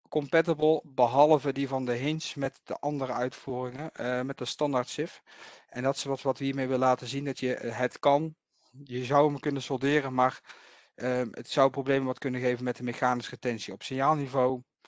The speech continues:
komt het goed, alleen je ziet hier dat het net iets anders, eh, uitvalt daarin. Ehm, kijken we even naar het locking gedeelte van het, van de hinge type, dus dat is eigenlijk het klepje. Ehm,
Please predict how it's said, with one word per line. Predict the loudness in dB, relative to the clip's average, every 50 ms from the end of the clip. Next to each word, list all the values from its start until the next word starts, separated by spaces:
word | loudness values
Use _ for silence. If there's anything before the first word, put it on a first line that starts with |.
| -20 _ _ _ _ _ _
komt | -6 -4 -4 -4
het | -6 -10
goed, | -6 -4 -4 -4 -4 -6 -10
alleen | -8 -6 -4 -4 -4
je | -4
ziet | -6 -6 -4
hier | -2 -2 -2 -2 -4
dat | -6 -8 -8
het | -8 -6
net | -6 -6 -6
iets | -6 -8 -10 -10
anders, | -10 -8 -8 -6 -8 -8 -8 -8 -8
eh, | -6 -6 -6 -8 -10 -12 _ _ _ _ _ _ _ -20 -20 _ _ _ _ _ _ _ _ _ _ _ _ _
uitvalt | 0 0 0 0 0 0 0 0 0 -2 -6 -6
daarin. | -4 -4 -4 -4 -6 -10 -14 -20 _ _ _ _ _ _ _ _ _ _ _ _ _ _ _ _ _ _ -20 -20 _ _ _ _ _ _ _ _ _ _ _ _ _ _ _ _ _ _ _ _ _
Ehm, | 4 8 10 10 10 10 8 6 6 4 0 -6 -10 _ _ _ _ _ _ _ _ _ -20 -12 _
kijken | 4 6 6 6 8 8
we | 6 6
even | 6 4 2
naar | 4 4 4
het | 4 2
locking | 2 4 4 4 4 2 2 0 0
gedeelte | -2 2 4 6 6 6 4 0 -2
van | 0 0 0
het, | 0 -2 -6 -10 -18 -18 -18
van | -12 -10 -8 -6 -6
de | -4
hinge | -4 -4 -4 -4 -4 -6
type, | -6 -6 -6 -4
dus | -4 -2 0
dat | 2
is | 2 2
eigenlijk | 2 0
het | -2 -6 -10 -6 -4 -4
klepje. | -4 -2 -2 -4 -4 -4 -4
Ehm, | -4 -4 0 0 0 0 -2 -4 -8